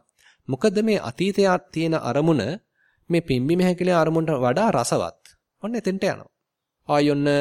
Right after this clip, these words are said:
අතීතයට යනවා, අනාගතයට යනවා. ඔන්න මේ පිම්බීම හැකිලිම අරමුණට වඩා ඒ අලුත් අරමුණ රසවත්. නමුත් අපි හිතමු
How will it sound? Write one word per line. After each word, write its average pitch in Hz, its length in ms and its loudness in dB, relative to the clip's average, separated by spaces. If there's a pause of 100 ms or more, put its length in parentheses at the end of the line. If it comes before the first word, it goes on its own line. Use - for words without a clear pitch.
(120)
අතීතයට 143 420 -4
යනවා, 110 300 -4 (120)
අනාගතයට 135 440 -2
යනවා. 135 220 -4
ඔන්න 190 140 -2 (180)
මේ 156 240 -2
පිම්බීම 143 380 -4
හැකිලිම 180 400 -2
අරමුණට 147 360 0
වඩා 131 300 0
ඒ 151 180 -2
අලුත් 131 320 -4
අරමුණ 147 280 -4
රසවත්. 143 360 -8 (760)
නමුත් 202 200 0
අපි 151 200 -2
හිතමු 202 400 0